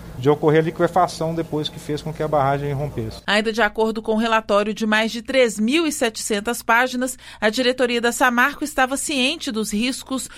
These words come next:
Speaker 2: do constante alteamento da barragem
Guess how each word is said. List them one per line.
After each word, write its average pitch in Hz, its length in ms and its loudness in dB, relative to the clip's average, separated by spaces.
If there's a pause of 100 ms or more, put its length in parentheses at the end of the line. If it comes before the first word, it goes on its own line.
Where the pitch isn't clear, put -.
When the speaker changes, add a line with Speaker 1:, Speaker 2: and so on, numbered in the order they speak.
(120)
Speaker 2:
do 226 160 0
constante 262 800 -2
alteamento 226 800 0
da 190 80 -2
barragem 208 640 2